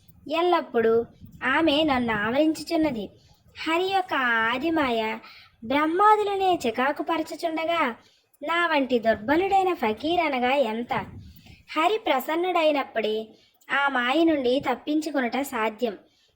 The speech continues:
నిరంతర హరి భజనయే దానికి మార్గం." మాయా శక్తిని గూర్చి బాబా ఈ విధంగా పలికారు. మహాభాగవతములో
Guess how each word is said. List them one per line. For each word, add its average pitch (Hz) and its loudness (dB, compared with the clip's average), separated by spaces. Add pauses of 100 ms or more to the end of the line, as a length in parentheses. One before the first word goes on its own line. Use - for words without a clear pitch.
(120)
నిరంతర 277 0
హరి 220 -2
భజనయే 262 2
దానికి 226 -2
మార్గం." 202 -6 (560)
మాయా 370 0
శక్తిని 370 -4
గూర్చి 247 -2 (480)
బాబా 240 0 (560)
ఈ 269 6
విధంగా 233 -2
పలికారు. 202 -6 (540)
మహాభాగవతములో 311 0